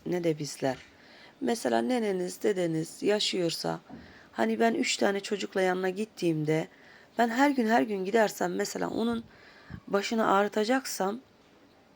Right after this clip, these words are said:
haftada bir giderim. Yaşlı insanlar olduğu için işleri varsa, elinizden geliyorsa hizmetlerini görebilmek adına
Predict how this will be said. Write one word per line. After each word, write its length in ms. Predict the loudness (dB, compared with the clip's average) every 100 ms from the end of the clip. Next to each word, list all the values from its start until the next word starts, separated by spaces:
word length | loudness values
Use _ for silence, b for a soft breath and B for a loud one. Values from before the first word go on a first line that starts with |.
| _ _ _ -20 _ _ _ _ _ -10
haftada 560 | -6 -6 -2 4 4
bir 140 | 4 0
giderim. 480 | 0 2 2 0 -2
Yaşlı 400 | -2 -2 -2 -4
insanlar 460 | -4 -4 -4 -2
olduğu 220 | -2 -2 -4
için 240 | -4 -4
işleri 480 | -2 0 0 0 0
varsa, 400 | -2 -4 -4 -2
elinizden 520 | 0 0 0 0 -2
geliyorsa 560 | 0 0 0 -2 -4 -6 B B B B -6
hizmetlerini 640 | -2 -2 0 0 0 2
görebilmek 560 | 4 4 2 0 -2
adına 400 | -4 -4 -4 -6